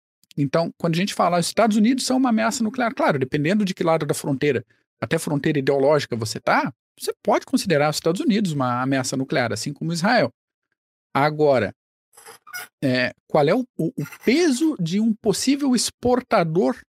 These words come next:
desse tipo de material nessa região do Oriente Médio? Aí a gente começa a ter uma perspectiva, é, um pouquinho diferente. Quem se preocupa de forma direta com isso é Israel, que tem como fazer intervenções até,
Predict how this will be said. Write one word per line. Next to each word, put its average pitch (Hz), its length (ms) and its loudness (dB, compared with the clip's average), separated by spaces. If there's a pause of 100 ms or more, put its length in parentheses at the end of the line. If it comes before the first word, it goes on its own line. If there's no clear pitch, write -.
(500)
desse 180 340 2
tipo 190 280 -4
de 165 60 -6
material 165 540 0 (460)
nessa 165 480 2
região 160 360 0
do 156 60 -4
Oriente 156 320 -4
Médio? 143 320 0 (380)
Aí 113 160 -2
a 123 40 -2
gente 135 200 -6
começa 147 340 -2
a - 20 -2
ter 160 100 -4
uma 165 140 -2
perspectiva, 170 720 -2 (400)
é, 143 280 2
um 147 140 -2
pouquinho 170 540 -2 (320)
diferente. 151 560 -2
Quem 269 180 2
se - 140 -2
preocupa 214 600 -2
de 139 100 -8
forma 135 360 0
direta 185 500 -2
com 165 160 -4
isso 185 260 -2 (300)
é 196 120 4
Israel, 170 440 2 (500)
que 208 120 0
tem 208 280 2
como 170 500 2 (200)
fazer 147 340 0
intervenções 139 640 -2
até, 156 300 -4